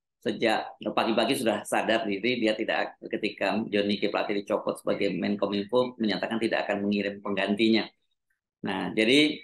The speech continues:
tadi Budi Ari menjadi Menkominfo, kemudian Paiman Raharjo menjadi Wakil Menteri Desa. Jadi pos yang ditinggalkan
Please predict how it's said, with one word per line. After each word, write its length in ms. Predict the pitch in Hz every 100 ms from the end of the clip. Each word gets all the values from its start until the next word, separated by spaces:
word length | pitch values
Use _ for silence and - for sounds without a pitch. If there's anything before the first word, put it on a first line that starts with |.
| _ _
tadi 480 | 110 110 135 165 156
Budi 240 | 110 107 107
Ari 560 | 107 131 151 151 151 -
menjadi 240 | 107 104
Menkominfo, 880 | 104 104 107 104 101 101 135 143 143
kemudian 480 | 110 104 101 104 98
Paiman 320 | 101 101 101
Raharjo 560 | 98 98 92 101 123 120
menjadi 320 | 104 95 107
Wakil 400 | 98 98 98 101
Menteri 400 | 98 - 98 98
Desa. 320 | 101 95 92
Jadi 320 | 92 104 -
pos 320 | - 151 151 147
yang 160 | 123
ditinggalkan 560 | 117 117 107 104 120